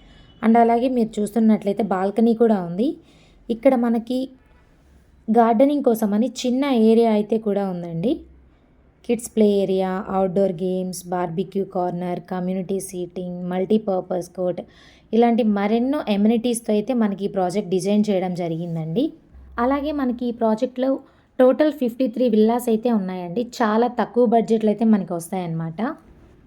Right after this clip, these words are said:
And అలాగే ఈ ప్రాజెక్ట్ వచ్చేసి శంకరపల్లి మోకిలా కూడా చాలా చాలా దగ్గరగా ఉంటుందండి. అలాగే మనకి పటాన్ చెరువుకి, భానూర్ విలేజ్కి కూడా చాలా చాలా దగ్గరగా ఉంటుంది ఈ ప్రాజెక్ట్ అనేది.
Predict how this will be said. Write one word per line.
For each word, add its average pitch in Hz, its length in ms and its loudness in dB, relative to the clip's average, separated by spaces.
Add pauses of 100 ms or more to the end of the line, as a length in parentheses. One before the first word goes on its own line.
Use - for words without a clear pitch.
(300)
And 254 200 2
అలాగే 277 320 4
ఈ 285 120 2
ప్రాజెక్ట్ 226 440 2
వచ్చేసి 226 440 0
శంకరపల్లి 285 680 2
మోకిలా 220 440 4
కూడా 214 240 -2 (100)
చాలా 233 400 2
చాలా 226 280 4 (100)
దగ్గరగా 196 380 2
ఉంటుందండి. 170 560 -4 (1200)
అలాగే 247 300 2
మనకి 247 360 0
పటాన్ 262 360 0
చెరువుకి, 269 460 6 (140)
భానూర్ 240 420 2
విలేజ్కి 226 460 2
కూడా 226 280 2
చాలా 220 400 2
చాలా 220 280 0
దగ్గరగా 196 460 0
ఉంటుంది 190 320 -4
ఈ 180 60 -4
ప్రాజెక్ట్ 170 420 -4
అనేది. 170 340 -4